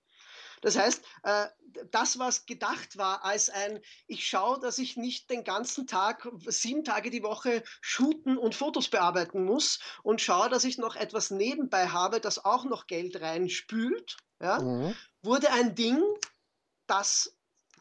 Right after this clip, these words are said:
Speaker 1: das alles andere ersetzt hat. Und
Speaker 2: Mhm.
Speaker 1: zwar war das von niemandem geplant und wir haben erst letztens drüber gesprochen, wie ich gesagt hab,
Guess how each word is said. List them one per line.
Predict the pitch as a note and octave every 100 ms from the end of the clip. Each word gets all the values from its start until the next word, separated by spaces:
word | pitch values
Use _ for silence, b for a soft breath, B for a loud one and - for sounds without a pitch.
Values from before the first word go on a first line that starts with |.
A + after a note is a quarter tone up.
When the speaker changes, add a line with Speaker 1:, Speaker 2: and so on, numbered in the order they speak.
| - -
Speaker 1:
das | G#3 - - _
alles | - G#3 A#3+ G3+ F#3
andere | G#3 A3 F#3 F3+
ersetzt | E3 - E4+ - - -
hat. | - - - _ _ b b
Und | C3+
Speaker 2:
Mhm. |
Speaker 1:
zwar | A#2+ F#3+ G3+
war | G3 G#3+
das | A3
von | G#3 G#3
niemandem | A#3 C#4 A3+ F#3
geplant | F#3 G3+ G3+ C4 G#3
und | F#3+
wir | F3
haben | F#3+
erst | F#3 -
letztens | G#3+ B3 B3+
drüber | A#3 G#3
gesprochen, | G3 - F3 E3+ C4 B B
wie | G3
ich | G3
gesagt | G3+
hab, | A3+